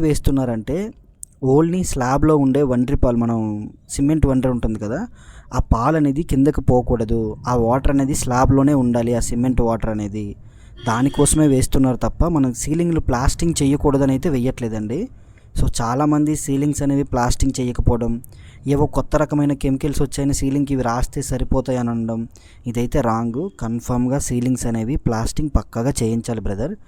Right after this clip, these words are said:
మీరు స్లాబ్కి పేపర్ వేసేది ఏంటంటే ఆ ఒండ్రి పాలు అనేది పోకుండా స్ట్రెంగ్త్ ఉండాలని తప్ప సీలింగ్ ప్లాస్టింగ్ చేయించకూడదని అయితే కాదు. సీలింగ్ నీట్గా ప్లాస్టింగ్ గంటులు పెట్టి ప్లాస్టింగ్ చేయించుకున్న తర్వాత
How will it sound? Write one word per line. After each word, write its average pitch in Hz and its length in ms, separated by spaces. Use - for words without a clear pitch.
మీరు 117 220
స్లాబ్కి 135 540
పేపర్ 131 420
వేసేది 120 280
ఏంటంటే 113 380
ఆ 117 80
ఒండ్రి 117 300
పాలు 117 300
అనేది 131 300
పోకుండా 123 420
స్ట్రెంగ్త్ 120 400
ఉండాలని 120 420
తప్ప - 180
సీలింగ్ 175 400
ప్లాస్టింగ్ 139 440
చేయించకూడదని 117 580
అయితే 165 140
కాదు. 113 340
సీలింగ్ 143 380
నీట్గా 131 360
ప్లాస్టింగ్ 120 640
గంటులు 120 320
పెట్టి 127 280
ప్లాస్టింగ్ 131 540
చేయించుకున్న 120 420
తర్వాత 120 380